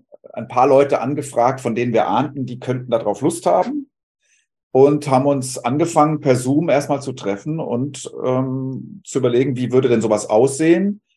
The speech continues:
Michael Schroth gebeten, denk-, durchdenke das mal, ob das eigentlich,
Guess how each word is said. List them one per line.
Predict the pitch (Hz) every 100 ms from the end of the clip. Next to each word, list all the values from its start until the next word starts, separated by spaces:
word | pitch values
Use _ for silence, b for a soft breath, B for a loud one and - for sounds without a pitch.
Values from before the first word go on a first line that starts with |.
| B B _ _ _
Michael | 131 135 135 127
Schroth | 127 127 147 -
gebeten, | - 139 139 135 120
denk-, | 135 143 - _
durchdenke | 135 127 160 151 170
das | 165 165
mal, | 160 165 190
ob | 135 147
das | 123 -
eigentlich, | 117 107 117 113 131